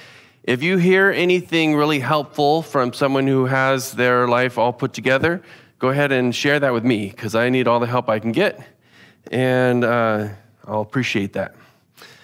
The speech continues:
Uh, so Lectio Divina means divine reading, which, uh, doesn't really take away from the impression that I'm about to do something really special. But again, I'm not. Uh, anything that special happens from the Holy Spirit, listen to that. Uh,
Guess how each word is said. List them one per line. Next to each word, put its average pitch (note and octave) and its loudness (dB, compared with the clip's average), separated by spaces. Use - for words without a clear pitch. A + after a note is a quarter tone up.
Uh, C3+ 2
so E3 2
Lectio E3 2
Divina D#3+ 2
means C3+ 2
divine B2+ 0
reading, A#2 0
which, C3 0
uh, B2+ 2
doesn't D3+ 0
really D3 0
take D#3+ -2
away E3+ 2
from D#3 0
the A#2 4
impression B2+ -2
that A#2+ 2
I'm A2 0
about B2 -2
to A#2+ -6
do B2 -2
something A#2 -2
really A#2 -2
special. C3 -4
But B2+ -2
again, C#3 2
I'm C#3+ 4
not. B2 0
Uh, F#2 -2
anything E3 2
that D3+ -4
special C3+ -2
happens B2 -4
from A#2+ -4
the A#2 -2
Holy B2 0
Spirit, B2+ -2
listen B2 -4
to A#2+ -2
that. F#2+ -4
Uh, F2+ -6